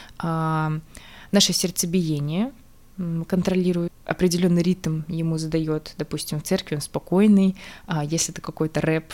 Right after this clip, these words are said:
то это, опять же, быстрый какой-то ритм, вот, чтобы там, а, пробудить в себе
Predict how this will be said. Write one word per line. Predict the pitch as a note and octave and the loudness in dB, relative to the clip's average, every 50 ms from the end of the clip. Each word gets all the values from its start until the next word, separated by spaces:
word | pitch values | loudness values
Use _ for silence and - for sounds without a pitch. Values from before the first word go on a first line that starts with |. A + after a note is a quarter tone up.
| - - | -12 -8
то | - D3 C#3+ C#3+ C#3+ | -6 -6 -4 -4 -4
это, | - D3 - - - D3+ D3+ | -4 -6 -6 -8 -8 -8 -8
опять | - - D3+ - D#3 D#3 D3 C#3+ | -8 -8 -8 -6 -6 -4 -4 -4
же, | C#3+ D3 C#3+ C#3+ C#3+ D3 - D3+ - - D3+ | -6 -6 -6 -6 -6 -6 -6 -8 -8 -8 -6
быстрый | D3 D3 E3 E3+ - - - A#3+ B3 | -4 -2 -2 0 -2 -2 -2 -2 -4
какой-то | A#3+ - F#3+ F#3 - G3 F#3+ F#3+ F#3+ - F3 E3 - | -4 -4 -6 -2 0 0 0 0 0 -2 -2 -2 0
ритм, | - F3 F#3+ F#3+ F#3+ - F3 E3+ D#3+ D#3+ | 0 2 2 2 0 0 -4 -4 -4 -4
вот, | D#3+ D#3+ D#3 D#3 | -4 -4 -2 -4
чтобы | - - - E3 D3 D#3 | -4 -6 -8 -8 -8 -8
там, | D3+ - D#3 D#3 D3+ D3+ D#3+ - - - - - - - - | -8 -6 -6 -4 -4 -6 -8 -10 -16 -20 -20 -20 -20 -14 -6
а, | - E3+ E3+ E3 E3 E3 | -4 -2 0 0 0 0
пробудить | - F3 F3 E3+ F3+ E3+ F3 | 0 0 0 2 2 0 0
в | - | 0
себе | - - - D#3+ D#3 E3 D#3+ D#3+ D#3 D#3 D#3+ D#3 | 0 0 0 0 2 2 2 2 0 0 -2 -4